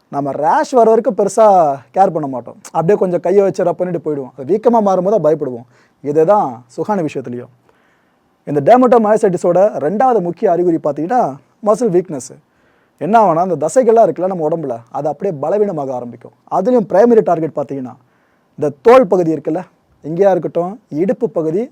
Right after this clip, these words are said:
அப்புறம் இந்த, அப்புறம் இந்த தொடை பகுதிங்க, இந்த மூன்று பகுதிகளில் நீங்க பலவீனமா உணர்வீங்க.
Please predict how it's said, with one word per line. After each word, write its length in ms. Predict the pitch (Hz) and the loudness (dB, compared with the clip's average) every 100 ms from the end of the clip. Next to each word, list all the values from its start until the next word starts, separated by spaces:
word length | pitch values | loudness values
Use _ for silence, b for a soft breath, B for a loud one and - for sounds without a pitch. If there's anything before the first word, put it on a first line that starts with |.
| _ | _
அப்புறம் 400 | 147 147 196 165 | -12 -4 -2 -2
இந்த, 300 | 139 131 131 131 _ b b b b | -6 -10 -12 _ _ b b b b
அப்புறம் 300 | 151 202 175 | -4 -2 -2
இந்த 140 | 143 - | -4 -2
தொடை 220 | 170 220 | 0 0
பகுதிங்க, 340 | 156 127 117 113 _ _ _ _ _ - | -2 -6 -10 -16 _ _ _ _ _ -12
இந்த 240 | 135 135 | -8 -6
மூன்று 340 | 127 220 220 - | -2 0 0 0
பகுதிகளில் 560 | 190 202 160 139 175 | 0 0 -2 -4 -6
நீங்க 280 | 156 123 143 | -8 -6 -2
பலவீனமா 380 | 220 220 208 185 | 2 2 2 -2
உணர்வீங்க. 440 | 139 127 120 120 | -4 -8 -10 -14